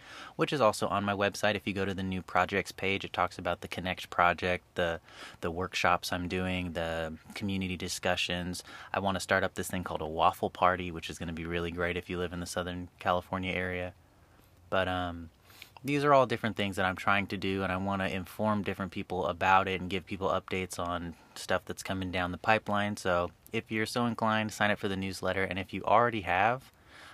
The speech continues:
um, it might be worth it to do it again, 'cause if you haven't signed up in the last two weeks, uh, since I've changed the format of the, the website, then I'm not really gonna get it, 'cause it never got recorded anywhere,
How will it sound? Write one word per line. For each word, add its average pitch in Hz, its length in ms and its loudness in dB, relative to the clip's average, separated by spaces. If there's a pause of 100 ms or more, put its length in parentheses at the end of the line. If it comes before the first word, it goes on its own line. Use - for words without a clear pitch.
(160)
um, 95 600 0
it 107 80 -2
might 123 160 4
be 113 40 -2
worth 101 280 0
it - 200 -6
to 101 120 -8
do 98 240 -4
it 90 80 -6
again, 85 320 -6
'cause 90 180 -8
if 101 140 -4
you 107 60 6
haven't 107 260 2
signed 92 280 0
up 87 140 -2
in 90 60 -4
the 87 100 -4
last 85 320 -2
two 92 180 -4
weeks, 85 400 -6 (380)
uh, 85 460 -2 (420)
since 87 240 -6
I've 87 160 -2
changed 92 380 -4
the 90 80 -6
format 90 480 -4
of 87 240 -4
the, 85 500 -4 (880)
the 98 80 2
website, 101 480 6 (220)
then 90 420 -6
I'm 90 140 -4
not 85 160 -4
really - 180 -10
gonna - 160 -12
get - 180 -8
it, - 120 -6 (320)
'cause 82 400 -4
it 98 100 -4
never 87 220 -4
got - 180 -2
recorded 87 560 -4
anywhere, 101 540 -4